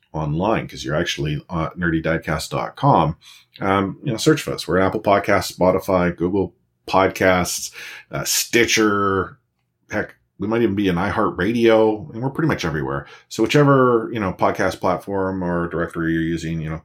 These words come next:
click that subscribe button. Uh, and then as well, if you wanna follow us on, uh, on social media, we're Nerdy Dadcast on Twitter, we're facebook dot com slash nerdy dadcast. Um, not a lot of content.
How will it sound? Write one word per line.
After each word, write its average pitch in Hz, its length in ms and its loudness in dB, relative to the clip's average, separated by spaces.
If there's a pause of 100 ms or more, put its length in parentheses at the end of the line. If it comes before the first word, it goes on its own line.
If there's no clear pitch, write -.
click 92 200 -6
that 87 180 -4
subscribe 85 420 -4
button. 82 320 -4 (420)
Uh, 101 340 4
and 156 180 8
then 170 180 6
as 165 140 6
well, 247 200 6
if - 60 0
you 107 80 2
wanna 110 140 0
follow 131 320 4
us - 380 -2
on, 113 720 -2
uh, 113 340 -2 (100)
on 110 160 -8
social 139 360 0
media, 131 520 2
we're 95 320 -2
Nerdy 101 300 0
Dadcast 117 760 2
on 87 140 -2
Twitter, 120 520 2
we're 95 140 2
facebook 98 340 -6
dot 90 180 -2
com 92 200 -2
slash 92 260 -6
nerdy 87 240 -4
dadcast. 95 640 0 (340)
Um, 92 300 -2 (340)
not 262 320 6
a 226 40 6
lot 175 560 8
of 143 120 2
content. 135 560 0